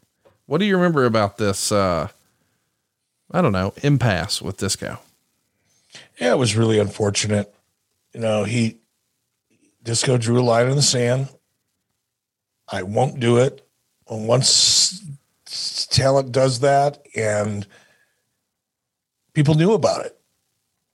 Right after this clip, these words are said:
Speaker 2: you know, it wasn't a private conversation. It became a internal discussion amongst a, a number of people, and just can't have it. You know, had to do what I had to do. It's unfortunate.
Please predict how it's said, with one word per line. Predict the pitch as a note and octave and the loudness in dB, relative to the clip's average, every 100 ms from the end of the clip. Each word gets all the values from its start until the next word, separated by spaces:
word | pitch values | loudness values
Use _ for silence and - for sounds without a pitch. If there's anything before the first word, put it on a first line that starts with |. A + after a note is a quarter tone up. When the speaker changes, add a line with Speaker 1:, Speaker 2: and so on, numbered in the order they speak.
| _ _ | _ _
Speaker 2:
you | - | -6
know, | F2+ - | -4 -2
it | A#2 | 0
wasn't | B2+ C3 B2 | 2 2 0
a | - | 0
private | C3+ C3 | 0 0
conversation. | B2+ C3+ C3 - D3 C#3+ F#2+ - _ _ _ _ _ _ | 0 0 2 2 2 0 -4 -12 _ _ _ _ _ _
It | A2+ A2 | -14 -10
became | A2+ - - B2 A#2+ | -12 -10 -4 -2 0
a | A#2 A#2+ _ _ | -2 -4 _ _
internal | B2+ - C3+ B2+ | -8 0 2 2
discussion | A#2+ - D3 C#3 - B2 | 2 0 2 0 0 0
amongst | A#2+ A#2+ - | 0 0 -2
a, | A#2 A2+ _ | -4 -8 _
a | A#2+ | -4
number | A#2+ B2 A#2+ | -2 0 0
of | |
people, | - D#3 - A2 - _ _ _ _ _ _ _ - | 0 -6 -4 -12 -12 _ _ _ _ _ _ _ -6
and | A#2 A#2+ A#2 _ _ _ _ _ _ _ _ _ _ - | 0 0 -2 _ _ _ _ _ _ _ _ _ _ -10
just | C3 C3 | -2 -2
can't | - C#3 | 2 2
have | C#3+ F3+ D#3 | 4 2 0
it. | - _ _ _ _ _ _ - | -4 _ _ _ _ _ _ -10
You | |
know, | A2 C#3 C#3+ _ - | -4 -4 -4 _ -4
had | B2 | -2
to | B2+ | 0
do | C3+ | 2
what | C#3 | 4
I | C3 | 4
had | C#3 C3+ | 2 0
to | |
do. | C3+ E3+ B2+ | 0 0 0
It's | - | -2
unfortunate. | C3+ - E3 - G#2+ | -4 0 -2 -2 -6